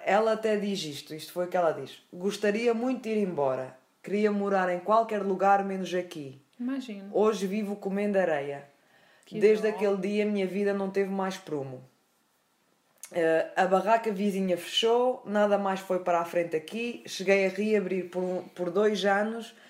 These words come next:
Speaker 1: mas tive que fechar de novo. Não dá movimento. Tentei vender, mas o pessoal coloca o preço muito baixo. O din-, o dinheiro não iria dar para fazer nada.
Speaker 2: Eu dou.
Speaker 1: A Igreja Católica queria, ah,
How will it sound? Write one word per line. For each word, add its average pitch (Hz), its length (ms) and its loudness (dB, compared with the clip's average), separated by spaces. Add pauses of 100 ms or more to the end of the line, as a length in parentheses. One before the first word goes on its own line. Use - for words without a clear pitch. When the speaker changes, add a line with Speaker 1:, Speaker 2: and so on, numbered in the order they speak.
(160)
Speaker 1:
mas 175 160 0
tive 202 280 -4
que - 80 -20
fechar 190 380 0
de 165 80 -8
novo. 151 480 -4 (420)
Não 185 220 4
dá 208 160 6
movimento. 175 720 -2 (160)
Tentei 185 360 2
vender, 180 600 0
mas 185 160 0
o 185 60 2
pessoal 190 380 0
coloca 185 360 0
o 175 40 4
preço 185 360 -4
muito 185 240 -4
baixo. 143 500 -4 (460)
O 175 140 -2
din-, 180 280 -4
o 165 120 -2
dinheiro 202 420 2
não 196 240 0
iria 190 380 2
dar 185 480 2
para 190 120 -2
fazer 180 360 0
nada. 131 460 -6
Speaker 2:
Eu 208 180 -10
dou. 202 360 -10
Speaker 1:
A 185 120 8
Igreja 240 500 2
Católica 180 840 2
queria, 190 640 2 (340)
ah, 160 320 2